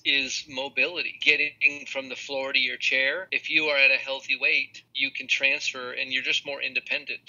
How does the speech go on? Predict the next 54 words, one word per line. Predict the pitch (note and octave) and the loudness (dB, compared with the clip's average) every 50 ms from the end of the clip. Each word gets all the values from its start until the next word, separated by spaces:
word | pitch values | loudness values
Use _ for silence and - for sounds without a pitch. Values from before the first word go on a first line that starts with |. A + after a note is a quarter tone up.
| - - _ | -20 -6 _
It's | - - - | -2 -2 0
the | - | 0
same | - - A3 G#3 F#3+ F3+ | 0 2 2 2 0 0
thing | - E3+ D#3+ - | 2 4 4 4
for | - C#3+ | 2 0
people | C3 D3 D3 - C#3+ C3 | 0 2 2 2 2 0
that | B2+ A#2+ | 0 0
walk | B2 C3 C3+ C3 - - | 0 -2 -4 -4 -4 -8
around | C3 B2+ B2 B2 A#2+ A#2+ A#2 | -8 -4 -4 -2 -2 -4 -6
as | A#2+ - - | -8 -10 -4
well. | D3 E3+ E3 D3+ C3+ B2+ | 0 2 2 2 2 2
It | C3 C3 | 0 -2
just | - - D3 C#3 - - C#3+ | -2 -2 -4 -4 -6 -8 -12
is | C3+ - - | -14 -14 -14
a | C3+ | -16
li-, | C3 B2 C3+ D3 - | -12 -8 -8 -6 -6
it | D3+ C#3+ - | -6 -6 -6
just | - C#3+ C3+ - - _ | -6 -6 -6 -8 -8 _
affects | C#3 C3+ - - D3+ C#3+ - - - | -12 -10 -4 -2 -2 0 0 -2 -2
us | C#3 C3+ - - - | 0 0 0 -2 -4
in | C3 B2+ | -6 -8
a | B2 | -8
little | B2 B2 B2 B2 | -8 -10 -10 -10
bit | - A#2 - _ | -12 -14 -12 _
different | - C3+ B2 - - B2+ A#2 - | -4 -4 -4 -4 -8 -14 -12 -4
ways. | C3 B2+ B2+ B2 A#2+ B2 B2 A#2+ - - | 0 2 2 2 0 -2 -6 -8 -8 -8
And | - C3 C3+ | -8 -8 -4
most | C#3 C#3+ D3+ D#3+ D3+ - - - | -2 0 0 0 0 -2 -4 -4
of | C3 | -4
the | C3+ C3+ | -4 -4
people | - C3+ C3+ B2+ - C3 B2+ C3 | 0 0 0 0 0 -4 -6 -4
in, | C3 B2+ B2 B2 A#2 - - _ _ - | -4 -4 -6 -6 -10 -18 -20 _ _ -4
that, | C#3+ C#3 C3 - - | -4 -4 -4 -8 -8
that | C3 B2 B2+ | -2 2 2
I | B2+ B2 B2+ | 4 2 2
know | B2 B2+ C3 C3 B2+ B2+ B2 | 2 2 2 2 2 0 -4
that | B2 B2 A#2 | -6 -6 2
use | B2+ C3 C3 B2+ B2+ | 4 4 4 4 2
a | B2 | -2
wheelchair, | A#2 C3 D#3 F#3+ G3 - - C#3 B2+ B2+ C3 C#3 - | -4 -2 -2 -2 -2 0 0 2 2 2 0 -2 0
well, | F#3 G#3+ | 2 2
everybody | G#3+ G3 F3+ C#3+ C#3 C3 B2+ B2 | 2 2 2 0 0 0 0 0
in | B2 B2 | -2 -2
life | A#2+ A#2+ A#2 A#2 - B2 | 0 0 0 -2 -4 -8
wants | B2+ C#3 C#3+ C#3+ C#3 - - | -8 -6 -6 -6 -8 -10 -12
to | - | -8
be | C#3 C#3 C3+ C3 | -4 -2 0 2
as | C3 B2+ B2+ D#3 | 0 0 0 -2
independent | D#3 D#3 D3+ C#3+ C3+ - C3+ C3 C3 B2+ A#2+ B2 B2 - - - - - - | -6 -4 -4 -4 -4 -2 -4 -6 -4 -4 -4 -4 -4 -6 -8 -14 -10 0 4
as | C#3 C3+ C3 B2+ B2 - | 6 8 8 6 4 0
possible, | - - C3 C3 C3 A#2+ - - B2+ - - - - - _ _ _ _ | -2 0 0 0 0 -2 -6 -10 -12 -14 -16 -18 -18 -20 _ _ _ _
be | - C#3 C#3 | 2 4 4
able | C3+ B2+ C3+ C3+ | 4 4 2 -4
to | - - C3+ | -8 -8 -10